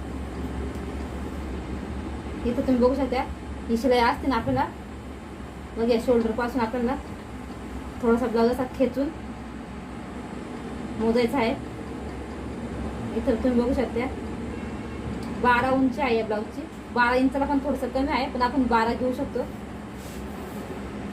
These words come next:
हे बघा, माझ्या मापांचं वय आहे पूर्ण हे. इथं आपण हे पूर्ण उंची घेऊ बघा. पूर्ण उंची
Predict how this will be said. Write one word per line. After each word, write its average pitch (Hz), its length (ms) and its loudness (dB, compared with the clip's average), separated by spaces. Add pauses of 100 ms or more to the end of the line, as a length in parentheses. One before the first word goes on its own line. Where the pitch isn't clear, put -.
(1700)
हे 208 100 0
बघा, 233 160 4
माझ्या 233 200 4
मापांचं 226 460 2
वय 262 100 6
आहे 233 220 2
पूर्ण 226 180 4
हे. 233 120 4 (3000)
इथं 240 180 4
आपण 240 200 4
हे 254 80 4 (160)
पूर्ण 269 220 8
उंची 269 300 8
घेऊ 254 180 6
बघा. 233 180 2 (2250)
पूर्ण 262 320 6
उंची 262 480 6